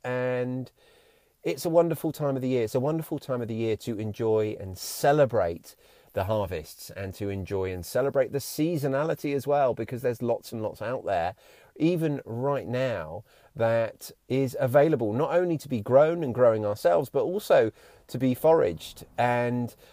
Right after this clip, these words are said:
I've really missed out a little bit because of my mental state. I've not felt as willing to go out and about and forage, even though I was quite capable. I felt a little bit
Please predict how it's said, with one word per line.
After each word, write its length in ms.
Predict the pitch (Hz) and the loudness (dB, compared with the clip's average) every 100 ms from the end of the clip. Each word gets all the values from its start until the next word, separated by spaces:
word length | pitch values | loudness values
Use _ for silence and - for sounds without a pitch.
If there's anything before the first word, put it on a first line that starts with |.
| - | -2
I've 580 | - 139 143 143 123 - _ _ _ _ - | 6 6 6 2 -4 -12 _ _ _ _ 0
really 320 | 180 233 214 | 2 4 2
missed 320 | 190 185 - | 2 0 2
out 200 | 165 143 | 0 2
a 40 | |
little 220 | 147 147 135 | 0 0 2
bit 300 | 120 92 - - | 2 2 -2 -8
because 540 | 120 - 127 117 117 | -6 2 4 4 2
of 320 | - 113 117 127 | -2 -2 -2 -2
my 300 | 120 117 123 | 0 0 0
mental 340 | 160 165 143 | 0 -2 -4
state. 300 | - 110 92 | -2 0 2
I've 160 | 110 120 | 0 0
not 260 | 143 - | -2 -4
felt 500 | - - 131 117 - 117 | -8 0 2 2 -2 -6
as 140 | 104 | -2
willing 280 | 110 110 101 | 0 0 -2
to 80 | - | -2
go 100 | 107 | 0
out 180 | 104 73 | 0 -4
and 80 | |
about 260 | 92 98 95 | -2 -2 -2
and 100 | 87 | -6
forage, 420 | - 107 95 87 | 0 0 0 -2
even 220 | 120 113 | -6 -4
though 200 | 104 95 | -4 -4
I 60 | 95 | -4
was 160 | 95 - | -8 -8
quite 300 | 117 101 - | -6 -6 -4
capable. 460 | 104 95 87 92 - - - - - | -4 -4 -6 -8 -8 -20 -20 -20 -6
I 100 | 104 | -6
felt 280 | - - - | 2 2 2
a 20 | |
little 240 | 107 98 | 0 -4
bit 460 | 87 95 - - | -2 -4 -4 -10